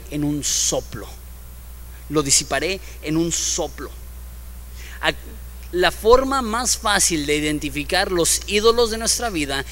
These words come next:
es a dónde corremos en momentos de inseguridad. ¿A qué corremos cuando tenemos miedo? ¿Corremos a una persona? ¿Corremos al trabajo? ¿Corremos a un hobby?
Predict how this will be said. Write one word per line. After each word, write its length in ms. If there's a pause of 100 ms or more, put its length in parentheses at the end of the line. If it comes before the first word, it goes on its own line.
(180)
es 220 (140)
a 140
dónde 440
corremos 840
en 100
momentos 520
de 60
inseguridad. 440 (800)
¿A 100
qué 300
corremos 640
cuando 220
tenemos 320
miedo? 260 (1160)
¿Corremos 540
a 40
una 180
persona? 380 (920)
¿Corremos 460
al 140
trabajo? 460 (640)
¿Corremos 560 (160)
a 60
un 140
hobby? 360